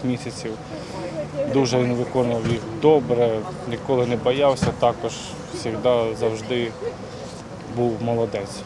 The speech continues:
Потім нас відправили за кордон, повчалися в одному місці, вчились за кордоном.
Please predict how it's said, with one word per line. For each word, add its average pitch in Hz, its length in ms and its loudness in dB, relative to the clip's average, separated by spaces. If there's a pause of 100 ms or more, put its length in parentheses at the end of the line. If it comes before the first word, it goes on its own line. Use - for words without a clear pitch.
(140)
Потім 117 340 -2
нас 110 360 -4
відправили 107 420 -4
за 104 120 -6
кордон, 135 520 -2
повчалися 127 640 0
в 117 40 -2
одному 117 260 -2
місці, 113 360 -6
вчились 107 420 -6
за 113 100 -4
кордоном. 110 500 -4